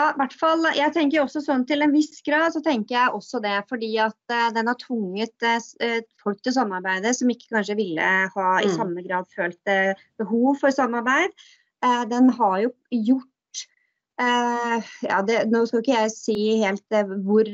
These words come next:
Speaker 1: mange år, eh, denne perioden har forsert den digitale utviklingen til, eh, lærerne, men, eh, det er jo de som hevder at, eh, vi hadde ikke fått til det samme på fem år.
Speaker 2: Nei.
Speaker 1: Eh, sånn at det rent sånn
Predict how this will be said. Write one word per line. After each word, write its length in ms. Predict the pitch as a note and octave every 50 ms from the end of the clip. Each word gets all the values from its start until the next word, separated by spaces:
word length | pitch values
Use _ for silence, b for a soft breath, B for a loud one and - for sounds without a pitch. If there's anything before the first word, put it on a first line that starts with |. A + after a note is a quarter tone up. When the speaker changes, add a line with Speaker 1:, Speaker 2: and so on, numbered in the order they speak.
| A3
Speaker 1:
mange 400 | A3+ A#3 A3+ G#3+ G3+ F#3+ G3 G#3 - -
år, 400 | - F#3+ F#3 F#3 F#3+ G#3 A3 A3+
eh, 220 | G#3+ G#3 G#3+ G#3+
denne 760 | G#3 G3+ G3 G#3+ G3 - - - F3 F#3 G3 G3+ G3+ G3+ - - -
perioden 320 | A3 G#3 G#3 F3+ E3 F3+ F#3+
har 140 | G3+ G3
forsert 560 | F#3+ - A3+ G#3+ - - - F#3 E3 E3+ F3+ -
den 100 | G3 G3+
digitale 500 | F#3+ F#3+ G#3 G3+ G3 E3+ E3+ F3 F#3 F3+
utviklingen 640 | - - F3+ F3+ - F#3+ F#3+ F#3+ F#3+ G3+ G3+ G#3 G3
til, 280 | - A3 G3+ G3+ G3+
eh, 140 | G3+ G3+ G3+
lærerne, 460 | G3+ G#3 G3 F#3 F3+ F3+ F#3 G#3+ A#3 A#3+
men, 260 | A#3 A3+ A3 A3 A3
eh, 200 | G#3+ G#3+ G#3+ G#3+ G#3+ B B B B -
det 80 | A#3
er 120 | A3 A3 B3+
jo 80 | A3+
de 100 | A3 G#3
som 220 | G3 - A3 G#3+ A3+
hevder 340 | A3 G3+ F#3 E3+ F3 F#3+ F#3
at, 100 | F#3 _ _ -
eh, 100 | G#3 G3+
vi 80 | G#3+
hadde 220 | A3 G#3 F#3 F3+ F3
ikke 160 | - C4+ C4+ A3 G#3 _ _ -
fått 160 | A3+ G3 _
til 80 | - F#3
det 100 | F#3+ G3+
samme 260 | G3+ G3+ E3+ F3 F3 -
på 100 | G#3 G3+
fem 240 | - G3 F#3+ F#3+
år. 240 | F#3 F#3 F#3+ A3+ C4+
Speaker 2:
Nei. 200 | A3 E3+ D3 D3 - - _ _ -
Speaker 1:
Eh, 420 | A#3+ A#3 A#3 A3+ A3+ A3+ A3+ A3+ A3+
sånn 220 | - C4 A3+ A3+
at 120 | A3+ A3 -
det 120 | B3 B3 B3
rent 280 | A#3 A3+ A#3+ C4 B3 -
sånn 220 | B3 A#3+ B3 B3+